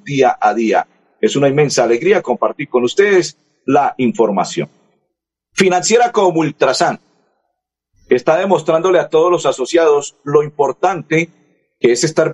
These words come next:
eh, que per-, es pertenecer a la financiera. Pues en esta ocasión se fueron de una jornada de optometría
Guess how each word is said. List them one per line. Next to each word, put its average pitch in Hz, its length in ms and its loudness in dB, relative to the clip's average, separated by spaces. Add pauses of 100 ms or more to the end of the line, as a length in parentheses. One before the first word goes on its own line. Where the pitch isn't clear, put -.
(140)
eh, 120 300 2
que 131 100 -2
per-, 135 320 -2
es - 260 -2 (460)
pertenecer 151 680 0 (280)
a 120 80 2
la 120 100 0
financiera. 120 640 -2 (340)
Pues 123 180 2
en 127 80 0
esta 196 240 0
ocasión 170 520 -2 (320)
se 147 200 0
fueron 180 320 0
de 156 80 0
una 175 160 0
jornada 160 640 0
de 156 220 -2
optometría 127 880 0